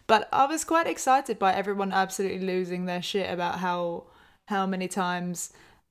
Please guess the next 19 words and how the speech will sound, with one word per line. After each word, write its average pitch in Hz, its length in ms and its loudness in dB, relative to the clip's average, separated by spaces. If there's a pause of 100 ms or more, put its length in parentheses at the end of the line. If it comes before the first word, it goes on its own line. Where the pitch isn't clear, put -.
(540)
Arsenal 190 460 0
have 180 160 -6 (400)
beat 196 260 2
Burnley. 190 380 -4 (240)
"Oh, 196 340 2
so-and-so 208 600 0
scored 208 340 0
this 175 240 -6
many 202 180 2
goals 202 300 -2
against 208 260 -6
Burnley." 202 400 -2
Rah, 190 220 -2
rah, 196 200 -2
rah. 214 260 2
I - 20 2
was 214 120 -2
like, 214 180 0
"Yeah." 185 240 0